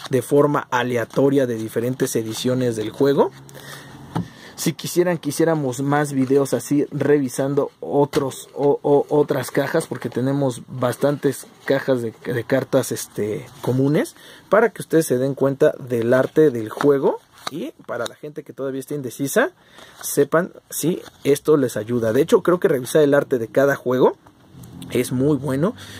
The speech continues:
porque así les ay-, les ayuda a ustedes a darse cuenta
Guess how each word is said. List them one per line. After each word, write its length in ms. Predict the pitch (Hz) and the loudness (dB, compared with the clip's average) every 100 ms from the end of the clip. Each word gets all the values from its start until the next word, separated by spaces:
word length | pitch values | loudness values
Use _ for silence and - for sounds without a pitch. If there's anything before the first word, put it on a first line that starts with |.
| - | -2
porque 440 | 139 156 - 214 - - | 2 2 4 0 0 -8
así 260 | 127 127 | -6 -2
les 200 | 135 135 | 0 0
ay-, 140 | 120 113 | -2 -4
les 200 | 123 113 | -6 -4
ayuda 260 | 113 123 135 | -2 0 0
a 40 | |
ustedes 320 | 123 123 127 | 0 0 0
a 80 | 117 | 0
darse 260 | 110 120 - | 0 -2 -2
cuenta 460 | - 123 127 240 | -2 0 2 -2